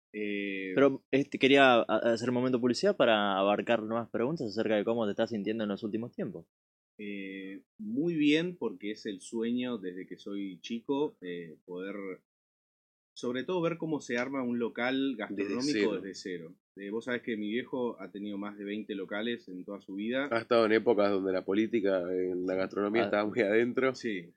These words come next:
Speaker 1: este, y, y yo ba-, básicamente cuando era chico estaba en, el, en la, en la sillita de nene y estaba ahí en, mirando hasta que cerrara el local y después me iba para mi casa.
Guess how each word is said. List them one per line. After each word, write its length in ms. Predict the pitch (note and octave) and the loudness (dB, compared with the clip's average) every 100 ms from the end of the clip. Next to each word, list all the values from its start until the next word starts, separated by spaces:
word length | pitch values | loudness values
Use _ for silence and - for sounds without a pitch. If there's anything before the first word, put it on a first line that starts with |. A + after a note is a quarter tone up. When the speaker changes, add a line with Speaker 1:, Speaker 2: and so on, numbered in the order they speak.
| _ | _
Speaker 1:
este, 720 | G2+ F#2+ - G2+ G2 F#2+ F#2 F2+ | -14 -14 -10 -8 -8 -8 -10 -10
y, 680 | G2+ G2 G2+ G2 F#2+ F#2+ - | -8 -8 -8 -10 -12 -14 -14
y 100 | G#2+ | -12
yo 360 | - C#3+ D#3+ A#2+ | -4 0 0 0
ba-, 160 | A#2+ | -4
básicamente 560 | A2+ A#2 A2 A2 C3+ C3 | -6 -8 -6 -4 -2 -2
cuando 160 | G#2+ | -4
era 160 | A2+ G#2+ | -4 -4
chico 320 | B2+ C3+ C3+ | -6 -4 -4
estaba 200 | G2 G2+ | -4 -6
en, 40 | G2+ | -8
el, 240 | F#2+ F#2 | -8 -8
en 200 | F#2 F#2 | -8 -8
la, 80 | F#2 F2 - | -10 -12 -14
en 440 | F#2 F2 - G2+ | -14 -14 -12 -10
la 80 | F#2+ | -10
sillita 320 | G2 A#2 A#2 | -10 -8 -4
de 100 | G#2+ | -2
nene 380 | A2+ C#3 D3+ A2 | 0 0 0 0
y 80 | F2+ | -4
estaba 280 | F#2+ G2+ | -8 -6
ahí 180 | G2+ G#2 | -4 -4
en, 280 | F#2+ F#2 F2+ - | -6 -8 -12 -14
mirando 440 | F#2+ A2 B2 C3+ | -10 -4 0 0
hasta 180 | A2 G2 | -2 -8
que 100 | F#2 | -10
cerrara 260 | G2 G#2+ G#2+ | -8 -4 -4
el 40 | |
local 460 | G#2 G#2+ C3+ D#3+ D3+ | -4 0 0 0 -2
y 60 | G2 | -6
después 200 | - G#2 | -8 -8
me 80 | G2+ | -8
iba 80 | |
para 160 | F2+ F#2 | -8 -8
mi 100 | G2 | -4
casa. 320 | A#2 - F2 | -4 -6 -14